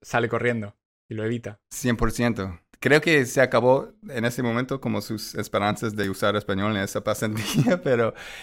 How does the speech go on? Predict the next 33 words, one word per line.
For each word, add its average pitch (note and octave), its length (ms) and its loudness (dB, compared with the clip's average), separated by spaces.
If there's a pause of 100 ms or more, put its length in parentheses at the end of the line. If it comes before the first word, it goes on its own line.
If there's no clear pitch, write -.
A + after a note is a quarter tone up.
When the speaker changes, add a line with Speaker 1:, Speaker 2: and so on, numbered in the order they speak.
(160)
Speaker 2:
y B2+ 80 -2
también D3 580 4
me C3+ 160 2
di B2 120 0
cuenta C#3+ 260 2
de A2+ 500 2
hay A2+ 180 2
que C#3 140 -4
tener A2 280 -2
cuidado G#2 400 2
con F#2+ 180 -4
lo F2+ 140 -6
que F#2 200 -2
pones F#2 440 -4
en, F2 180 -6
en E2+ 320 -8
el D#2+ 160 -8
currículum, F2+ 520 -6
¿no? F2 60 -2
<laughs> - 240 -8
Porque G#2 520 -6
si, G#2 380 -6
si G#2+ 100 -14
estás A2+ 320 -8
mintiendo G#2+ 400 -6
un C3 40 -10
poquito C#3 480 -6
o F#2 200 0
si G2 260 -6
no G2 220 -6
tienes G#2+ 280 -4
idea F#2+ 280 0
de G#2 280 -4